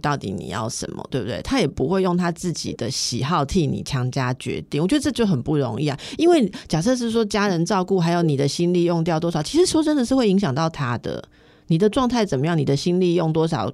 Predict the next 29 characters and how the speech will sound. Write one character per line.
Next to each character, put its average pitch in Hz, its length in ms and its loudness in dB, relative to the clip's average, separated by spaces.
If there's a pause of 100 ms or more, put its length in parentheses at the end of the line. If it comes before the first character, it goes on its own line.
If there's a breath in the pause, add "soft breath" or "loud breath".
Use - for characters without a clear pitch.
(120)
给 110 180 -4
其 135 220 -4
他 147 180 -2
的 151 100 0
人， 117 240 -4 (240 loud breath)
是 - 200 0
会 247 200 2
影 165 60 2
响 139 160 0
到 151 100 -2
他。 175 80 -2
可 196 140 -2
是 311 100 -2
我 233 140 4
听 220 160 0
到 220 100 0
他 208 160 0
蛮 170 260 2
无 165 180 0
私 175 340 -4
的 165 140 2
欸， 110 120 0
他 190 120 0
在 247 100 0
帮 202 240 0
你 185 160 2
想 - 320 -4
说 156 300 -4 (340 loud breath)
你 156 340 -2